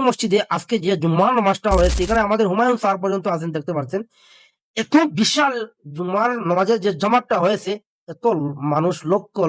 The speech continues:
লক্ষ মানুষ, যতদূর আমাদের চোখে নজর যাচ্ছে বন্ধুরা, ততক্ষণ শুধুই মানুষ আর মানুষ। দেখতে পাচ্ছেন চারিদিকে ভাই সব জায়গায়, মানে বড়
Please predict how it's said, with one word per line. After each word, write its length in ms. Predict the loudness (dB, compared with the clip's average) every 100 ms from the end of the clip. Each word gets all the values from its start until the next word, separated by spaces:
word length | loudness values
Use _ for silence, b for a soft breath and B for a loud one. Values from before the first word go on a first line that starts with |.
| 0
লক্ষ 180 | 0 -2 0
মানুষ, 180 | 0 -2 -6 _ _ _
যতদূর 400 | -2 0 2 2 2
আমাদের 260 | 0 2 0 -2
চোখে 160 | -2 0
নজর 160 | 2 2
যাচ্ছে 200 | 0 -2 -4
বন্ধুরা, 240 | 0 0 0
ততক্ষণ 600 | -4 -4 -2 -2 -2 -2 -2 -4
শুধুই 280 | -2 0 0
মানুষ 180 | 2 2 2
আর 60 | 0
মানুষ। 180 | 0 -4 -6 _ _ _ _ _ _ _ _ _ _ _ _ _ _ _ _ _ _ -4
দেখতে 180 | 0 0
পাচ্ছেন 240 | 0 -2 -6
চারিদিকে 400 | -2 0 0 0 0
ভাই 100 | 2 0 -2
সব 180 | 0 0 0 0
জায়গায়, 240 | 0 2
মানে 120 | 2 2 0 -10 _ _ _ _ _ _ _ -2
বড় 120 | 2